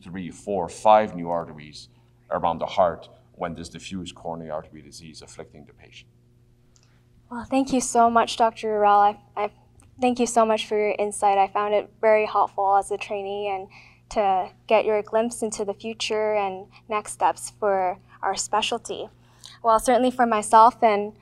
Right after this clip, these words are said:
Speaker 2: on behalf of C T S Net, you have made remarkable contributions to the cardiac surgical community and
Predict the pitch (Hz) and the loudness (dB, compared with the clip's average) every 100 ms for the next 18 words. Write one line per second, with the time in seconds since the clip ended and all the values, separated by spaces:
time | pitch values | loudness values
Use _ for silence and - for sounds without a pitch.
0 | _ - 226 220 - 214 214 233 - 220 | _ -4 -2 -2 -2 -4 -4 -8 -6 -8
1 | - 208 196 - 196 208 - _ _ _ | -4 -4 -4 -4 -4 -4 -6 _ _ _
2 | 226 233 247 226 208 202 196 - _ - | -8 2 2 2 0 -2 -4 -10 _ -4
3 | 226 208 208 214 208 202 220 208 196 208 | 4 6 6 4 0 0 -4 -8 -8 -8
4 | 202 214 208 220 202 - 208 196 196 - | -6 -6 -6 -6 -8 -6 -6 -4 -2 -4
5 | - 202 - - 190 - 196 196 185 190 | -4 -6 -6 -6 -6 -6 -10 -10 -10 -10
6 | 190 180 202 | -10 -12 -14